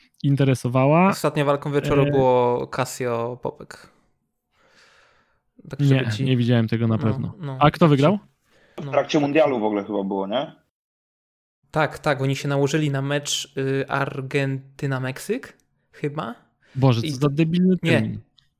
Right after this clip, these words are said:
Speaker 2: Możliwe, nie, czekaj, mm.
Speaker 3: Coś było chyba takiego, że al-, albo na Francję z,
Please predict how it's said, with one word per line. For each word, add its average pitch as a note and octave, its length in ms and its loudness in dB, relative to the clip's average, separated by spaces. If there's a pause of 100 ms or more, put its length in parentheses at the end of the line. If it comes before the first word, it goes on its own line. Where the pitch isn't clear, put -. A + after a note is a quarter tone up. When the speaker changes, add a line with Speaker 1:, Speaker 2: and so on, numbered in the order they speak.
Speaker 2:
Możliwe, C#3 580 -4
nie, C#3 140 -4
czekaj, C3 340 -2
mm. C#3+ 400 -6 (560)
Speaker 3:
Coś D#3 160 -4
było D3+ 200 0
chyba D#3 220 0
takiego, D#3+ 420 -2
że D3+ 260 -2
al-, C#3 380 -4
albo C3+ 200 -4
na C#3 80 -8
Francję D3 500 -4 (120)
z, A#2+ 180 -16